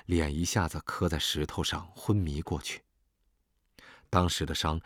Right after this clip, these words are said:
仍在额头上留有一点疤痕。这就是今天偏午时候，我站在左伯房间门口，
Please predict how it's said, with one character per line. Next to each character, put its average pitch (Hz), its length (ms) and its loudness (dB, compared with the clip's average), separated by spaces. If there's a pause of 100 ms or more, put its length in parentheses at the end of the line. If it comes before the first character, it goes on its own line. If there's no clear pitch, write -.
(180)
仍 87 220 2
在 120 140 2
额 87 200 -2
头 76 280 -2
上 73 380 -2
留 85 180 0
有 73 100 0
一 76 140 -4
点 - 180 -12
疤 90 240 0
痕。 98 240 -8 (1700)
这 117 160 8
就 98 100 4
是 85 140 0
今 95 180 2
天 92 200 0
偏 110 240 2
午 73 160 -2
时 - 180 -4
候， 76 340 -8 (540)
我 92 120 6
站 120 180 4
在 107 100 0
左 80 200 0
伯 95 140 2
房 95 220 0
间 113 140 2
门 101 200 0
口， - 320 -6